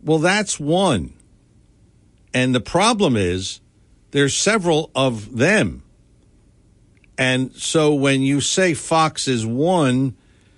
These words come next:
that's us, okay, but combined, all the other channels, even though Fox is the number one cable news network,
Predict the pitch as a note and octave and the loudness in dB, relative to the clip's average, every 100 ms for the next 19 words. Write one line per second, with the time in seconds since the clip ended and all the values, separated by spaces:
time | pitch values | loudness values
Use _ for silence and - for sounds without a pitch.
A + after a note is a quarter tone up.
0 | _ _ _ - - - - - F#2+ C3+ | _ _ _ -20 -18 -18 -14 -8 -2 0
1 | C#3+ D#3+ E3 C3 - - - _ _ C#3+ | 0 2 2 2 -2 -8 -12 _ _ -4
2 | E3 C#3+ A#2+ C3+ - _ - B2 C#3 C#3 | 0 2 2 0 -6 _ -14 0 2 2
3 | - _ _ _ _ _ _ _ _ _ | -4 _ _ _ _ _ _ _ _ _
4 | - - C#3+ C3 F#3 D#3 C#3 C#3+ - _ | -14 -2 0 2 2 2 2 -2 -6 _
5 | _ _ - D3+ G3+ G3+ D3+ D#3 - F#3+ | _ _ 2 2 4 2 2 0 0 0
6 | E3 C#3 B2+ - _ _ - - G3 F#3+ | 2 0 0 -6 _ _ -6 -2 0 0
7 | F#2+ F#2 - - _ _ _ - F3 D#3 | 0 -4 -8 -12 _ _ _ 0 0 2
8 | C3+ B2+ G#2 - - D3 C3+ - - D3 | 2 2 -2 -12 -4 0 0 -2 -4 0
9 | C#3+ G2+ - - - G#2+ A2+ B2+ A2 A2 | 0 -2 -8 -18 -6 -2 0 0 0 -2
10 | G#2+ G#2+ G2 - A#2+ G2+ F#2+ F#2+ E2+ G#2+ | 0 0 -2 -2 -2 -2 -2 -4 -4 -2
11 | F3 G#2+ D#2+ D2 - | -2 -2 -8 -8 -14